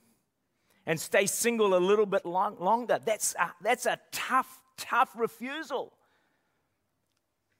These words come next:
But it comes to us, this kind of thing. We say, "No, God, you're first in my life.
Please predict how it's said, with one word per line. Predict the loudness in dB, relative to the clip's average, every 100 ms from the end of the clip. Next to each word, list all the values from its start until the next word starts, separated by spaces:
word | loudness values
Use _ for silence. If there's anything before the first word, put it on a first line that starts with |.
| _
But | -10
it | -4
comes | -4 -4
to | -8 -6
us, | -6 -8 -20 -20 _ _ _
this | -10 -10
kind | -6 -6 -6
of | -10
thing. | -16 -20 -20 _ _ _ _ _ _ _
We | -14
say, | -10 -8
"No, | -8 -8 -4 -4 -4 -10 _ _ _ _ _ _ _ _ _ _ -8
God, | -6 -4
you're | -4 -6
first | -10 -10 -6 -6 -6 -8
in | -8
my | -8 -8
life. | -10 -14 -18 -20